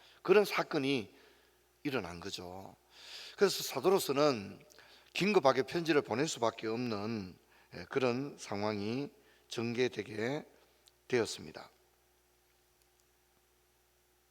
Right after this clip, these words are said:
예, 그래서 데살로니가 전서와 후서의 내용이 뭐냐?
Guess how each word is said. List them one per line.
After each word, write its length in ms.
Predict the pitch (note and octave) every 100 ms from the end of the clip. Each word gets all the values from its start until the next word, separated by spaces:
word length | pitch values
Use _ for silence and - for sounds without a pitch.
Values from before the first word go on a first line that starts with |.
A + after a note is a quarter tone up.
| _ _ _ _ _ _ _ _ _ _ - _ _ - - - -
예, 60 | B2+
그래서 300 | F#3+ F3 D3+
데살로니가 600 | C3+ A#2+ D#3 F3+ G#3+ E3+
전서와 520 | - G#3+ - F3+ C#3+
후서의 400 | B2 F3+ - D#3
내용이 380 | A#2 C#3+ F3+ D3
뭐냐? 440 | F#2+ G2+ A2 E2